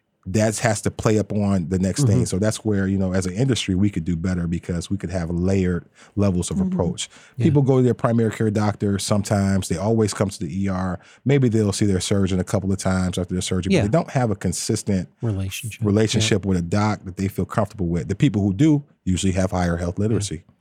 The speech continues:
Speaker 2: So, you know, um, one of the other areas is, uh, in, in social economic situations, okay, where you're facing food insecurities.
Speaker 1: Absolutely.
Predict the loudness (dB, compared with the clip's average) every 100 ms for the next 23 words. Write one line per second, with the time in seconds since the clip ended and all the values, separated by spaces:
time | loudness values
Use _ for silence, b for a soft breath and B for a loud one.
0 | B B B 0 4 4 2 2 -2 -2
1 | 0 0 -2 -4 _ -6 0 0 2 0
2 | 0 -2 -4 -6 -8 -10 -10 -12 -14 _
3 | -2 0 2 0 -2 -2 -6 -10 -14 _
4 | _ _ _ _ _ -12 -8 0 0 0
5 | 0 0 0 -2 0 0 -2 -4 -4 -6
6 | -4 -2 -2 -2 -4 -8 -12 -8 -6 -4
7 | -2 -4 -6 -10 -10 -10 -12 -14 _ -8
8 | -4 -4 -4 -8 _ _ _ _ _ _
9 | -20 _ -2 0 0 -2 -2 -2 -2 -4
10 | -4 -4 _ -2 2 2 0 -4 -6 -6
11 | -6 -10 -12 -12 -12 -10 -10 -12 -12 -14